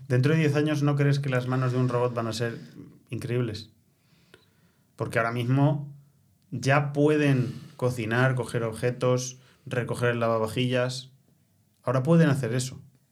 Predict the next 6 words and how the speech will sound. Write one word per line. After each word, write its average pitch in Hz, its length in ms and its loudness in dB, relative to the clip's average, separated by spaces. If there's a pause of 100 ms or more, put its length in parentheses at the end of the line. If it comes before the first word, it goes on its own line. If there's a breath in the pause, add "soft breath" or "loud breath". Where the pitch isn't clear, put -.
(180)
Entonces, 104 580 -6 (1000 soft breath)
que 107 140 -8
puedan 117 340 0
darte 123 220 2
un 120 80 0
masaje, 113 560 -4